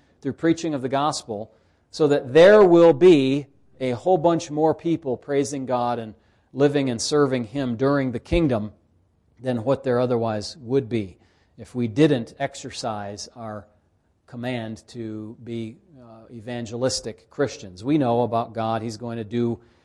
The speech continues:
uh, He's gonna see to it that everyone who needs to be saved is saved. But we have a participation role in that. All right, three,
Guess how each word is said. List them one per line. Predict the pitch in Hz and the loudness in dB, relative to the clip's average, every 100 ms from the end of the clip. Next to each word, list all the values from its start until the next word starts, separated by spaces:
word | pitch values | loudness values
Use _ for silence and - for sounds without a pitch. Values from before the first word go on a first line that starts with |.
| _ _ | _ _
uh, | 104 110 107 | -20 -20 -10
He's | 113 113 | -8 -6
gonna | 131 117 | -4 -6
see | - 147 | -2 -2
to | - 175 156 | 2 8 8
it | 143 | 8
that | 123 | 2
everyone | 127 127 127 120 | 0 0 -2 -2
who | 117 | -2
needs | 131 120 | -2 -4
to | - | -8
be | 117 | -12
saved | - 143 131 117 | -6 -2 -2 -4
is | 107 | -10
saved. | - 147 117 104 - - _ _ _ _ _ _ - | -4 0 0 0 -6 -20 _ _ _ _ _ _ -16
But | 117 | -6
we | 127 | -2
have | 127 113 | -2 -2
a | 107 | -6
participation | - 110 127 - 110 117 113 117 107 101 - | -8 -8 -8 -8 -6 -6 -6 -10 -16 -16 -10
role | 107 123 113 110 - | 2 4 4 0 -4
in | 135 127 113 123 | -2 0 -2 -6
that. | 107 101 90 - - _ _ _ _ _ _ _ _ | -4 -4 -6 -18 -20 _ _ _ _ _ _ _ _
All | 139 | 4
right, | 147 127 117 - - | 6 6 2 -6 -14
three, | - 180 180 120 87 | 4 8 8 6 0